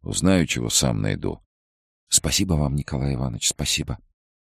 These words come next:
А если я напишу в М Г Б запрос на него? Официально?» «Не надо. И тебя могут взять».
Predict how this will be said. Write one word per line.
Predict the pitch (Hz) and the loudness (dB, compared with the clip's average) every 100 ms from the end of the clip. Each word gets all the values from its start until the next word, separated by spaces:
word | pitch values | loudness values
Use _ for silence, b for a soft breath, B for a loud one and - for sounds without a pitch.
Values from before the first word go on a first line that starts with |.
| _ _ - | _ _ 0
А | 78 | 2
если | 73 - | 2 2
я | 71 | 0
напишу | 71 76 - 69 | 0 -2 -2 -2
в | 57 | 0
М | 67 | -2
Г | 67 65 | 0 0
Б | 67 | 0
запрос | 50 60 - 85 - | 0 -2 -2 -4 -2
на | |
него? | 87 78 76 71 _ _ _ _ | -2 0 0 -4 _ _ _ _
Официально?» | - 76 87 - 87 69 60 60 _ _ _ _ - | -6 -4 0 2 2 0 -2 -8 _ _ _ _ -6
«Не | 60 95 | -2 0
надо. | 104 73 - - - _ _ _ _ - | 2 0 -2 -6 -14 _ _ _ _ -12
И | - | -8
тебя | - 95 95 | -4 2 4
могут | 71 55 50 50 | 4 2 -2 -6
взять». | - - - | -6 -8 -10